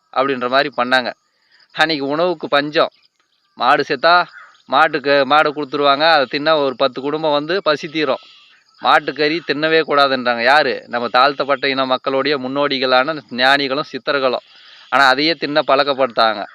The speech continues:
அதை விட்டீங்களா? மாட்டுக்கறி தின்றத? மாட்டுக்கறி தின்னா உடம்புக்கு அவ்வளோ கேடு. விட்டீங்களா? கிடையாது.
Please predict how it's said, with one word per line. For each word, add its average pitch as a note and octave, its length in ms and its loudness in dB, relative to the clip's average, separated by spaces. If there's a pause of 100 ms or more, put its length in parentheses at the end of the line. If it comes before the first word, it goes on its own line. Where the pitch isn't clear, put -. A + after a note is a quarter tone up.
(360)
அதை C#3+ 200 2
விட்டீங்களா? C#3+ 600 0 (240)
மாட்டுக்கறி C#3 420 0
தின்றத? C3 420 0
மாட்டுக்கறி C3+ 460 0
தின்னா C3 220 -4
உடம்புக்கு D3 400 0
அவ்வளோ C3+ 180 2
கேடு. C3+ 400 -2 (800)
விட்டீங்களா? C#3+ 540 2
கிடையாது. C3 500 2